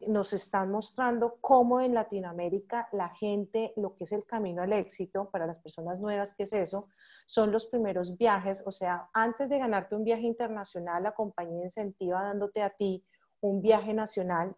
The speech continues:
si haces de, en cada semestre del año, tres meses con cuatro mil puntos, no importa el orden que los hagas. Entonces, hay personas que ya cumplieron eso, por ejemplo, ahorita en Perú ya hay catorce personas que se han ganado el viaje, en Colombia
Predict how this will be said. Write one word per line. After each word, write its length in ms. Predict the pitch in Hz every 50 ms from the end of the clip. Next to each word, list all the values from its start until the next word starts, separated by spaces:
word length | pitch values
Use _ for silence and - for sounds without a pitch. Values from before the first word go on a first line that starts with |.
| _ _
si 240 | - - 240 220
haces 520 | 202 196 190 180 185 220 220 220 226 - _
de, 560 | - 196 185 202 202 196 190 185 180 185 - _ -
en 160 | 202 190 185
cada 320 | 190 - 226 247 277 311
semestre 560 | 302 - 294 240 214 202 196 196 - - 233
del 100 | 233 226
año, 380 | 214 180 170 170 175 208 294 - - _ _ _ _ _ _ _ _
tres 360 | - 240 247 254 269 262 269
meses 680 | 262 262 262 240 208 208 233 247 269 269 - - - _ _ _ _ _ - _
con 260 | 196 202 196 190 185 -
cuatro 320 | 208 202 190 196 185 185
mil 160 | 190 190 190
puntos, 500 | 190 - 247 220 175 - 151 143 - _
no 160 | 175 190 208
importa 540 | 220 226 220 220 262 254 247 233 240 240 247
el 100 | 247 247
orden 300 | 240 240 233 240 233 240
que 120 | 233 233 196
los 200 | 170 165 - 220
hagas. 480 | 202 175 - - - - - - - _ _ _ _ _ _ _ _ _
Entonces, 300 | - 214 196 185 196 185
hay 140 | 202 190 180
personas 760 | 190 - 214 214 214 - 240 240 240 233 240 240 233 233 -
que 300 | - 233 208 196 190 190
ya 220 | 196 185 196 196 196 202 190 196 -
cumplieron 560 | - 233 226 226 233 233 233 220 226 226 233
eso, 460 | 226 226 220 214 233 233 240 240 - _
por 140 | 202 180
ejemplo, 360 | 180 180 202 190 180 190 208 208
ahorita 340 | 220 262 269 247 - 233
en 100 | 240 247
Perú 520 | 240 - - 190 180 226 254 262 302 349 -
ya 180 | 220 180 196 170
hay 140 | 175 170 -
catorce 500 | 202 202 196 - 240 233 226 233 - 247
personas 640 | - - 226 226 - 220 196 180 180 202 196 -
que 80 | - 214
se 100 | - -
han 140 | 175 160 160
ganado 380 | 165 165 180 196 196 185 190
el 100 | 196 196
viaje, 380 | 185 190 214 190 160 160 180 208
en 100 | 233 226
Colombia 680 | - - 170 170 190 208 214 208 202 208 214 220 214 -